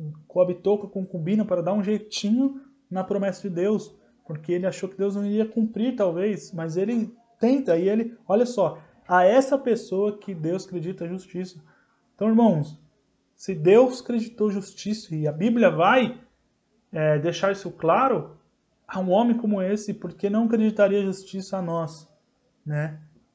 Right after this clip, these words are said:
Tão pecadores quanto Abraão. Então, é, isso é uma, uma lição pra nós, né, irmãos?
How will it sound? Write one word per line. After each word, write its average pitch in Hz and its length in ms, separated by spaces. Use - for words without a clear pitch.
Tão 214 260
pecadores 180 600
quanto 165 320
Abraão. 151 420
Então, 175 580
é, 147 420
isso 156 280
é 175 60
uma, 180 680
uma 165 140
lição 190 420
pra 180 200
nós, 135 380
né, 143 120
irmãos? 139 440